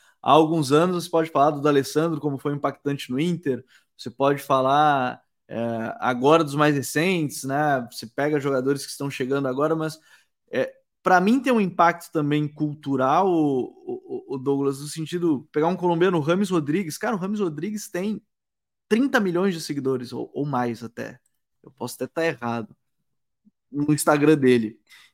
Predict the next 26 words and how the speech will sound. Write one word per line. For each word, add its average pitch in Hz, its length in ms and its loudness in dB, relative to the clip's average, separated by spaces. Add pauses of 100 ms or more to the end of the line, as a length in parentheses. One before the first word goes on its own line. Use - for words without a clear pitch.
(200)
É, 143 300 0
é 180 60 6
um 208 80 6
impacto 233 480 4
também 240 420 0
de, 233 240 -2
de 165 200 -6
chegarem 220 600 2
mais 208 220 0
pessoas, 220 320 -2
porque - 160 0
hoje 214 180 4
em 180 80 0
dia, 180 320 0
cinquenta, 226 460 0
eu 170 120 -6
falei 180 220 -4
trinta, 175 380 -6
cara, 165 180 0
ele 139 80 -2
tem 160 120 -6
cinquenta 185 380 -4
e 156 60 -2
dois, 117 480 -4
perdão, 131 400 -2
Rames, 113 240 -8